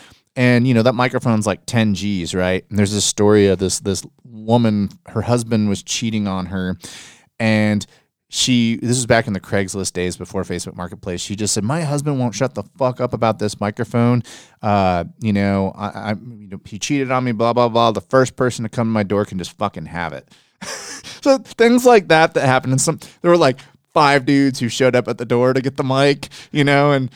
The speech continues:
she just gave it away. I'm sure that, that had some ramifications in court. But nonetheless, uh, you can find crazy shit like that that happens, uh, in Facebook Marketplace. Some examples, uh, you know, what got me into Profoto. I had, I got a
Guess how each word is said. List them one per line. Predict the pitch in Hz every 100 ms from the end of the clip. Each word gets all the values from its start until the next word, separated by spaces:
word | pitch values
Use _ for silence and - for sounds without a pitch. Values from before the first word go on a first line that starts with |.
| _ -
she | 131
just | 147 135
gave | 127 135
it | 139
away. | 123 127
I'm | 107
sure | - 110
that, | 101 82
that | 110 98 98
had | 107 98
some | 101 92 92
ramifications | 101 98 - - 101 95 95
in | 90 82
court. | - 85 127 - - -
But | 147 143 - _ _ _ _ _
nonetheless, | 139 202 202 208 185 - - - - _
uh, | 139 139 131 120 - _ _ _
you | 143 185
can | 240
find | 185 190 185 165
crazy | 180 175 156
shit | 143 156 -
like | 120
that | 123 120
that | -
happens, | 113 113 110 104 98 - _ _ -
uh, | 104 101 -
in | 135 113 101
Facebook | 131 123 117
Marketplace. | 101 107 117 - 110 104 - _
Some | - 120 113 107
examples, | 120 104 120 123 101 98
uh, | 101 95 -
you | 107
know, | 98
what | 92 98
got | 104 95
me | 104
into | 98
Profoto. | 107 107 127 135 95 85
I | 87
had, | 80 90 82
I | 87
got |
a | 87